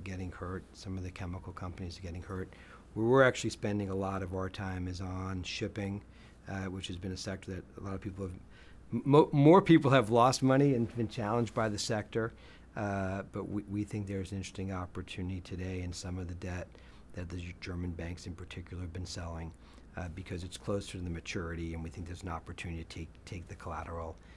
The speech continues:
either that or work it out with the existing owner. There's real estate opportunities in Spain. Spain has actually been doing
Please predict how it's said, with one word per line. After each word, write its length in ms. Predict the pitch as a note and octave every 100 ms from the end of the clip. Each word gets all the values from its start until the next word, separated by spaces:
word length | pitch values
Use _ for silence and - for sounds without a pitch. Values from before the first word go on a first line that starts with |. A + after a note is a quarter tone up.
| - -
either 220 | - F2+
that 220 | E2+ E2+ D#2+
or 60 |
work 280 | D2+ E2+ -
it 80 | E2
out 180 | D#2+ E2
with 140 | E2+
the 100 | D#2+
existing 540 | E2+ E2+ F2 - F#2 E2+
owner. 200 | F2 F2
There's 200 | F2 E2
real 200 | G#2+ G#2+
estate 260 | - G2
opportunities 680 | F#2 F2 G2 - G2+ F2+ D2+
in 80 | E2+
Spain. 400 | - A#2 A2 G2+
Spain 260 | - F#2+ F#2
has 140 | E2+
actually 320 | F2 F2 -
been 140 | E2+ E2+
doing 300 | F2+ F2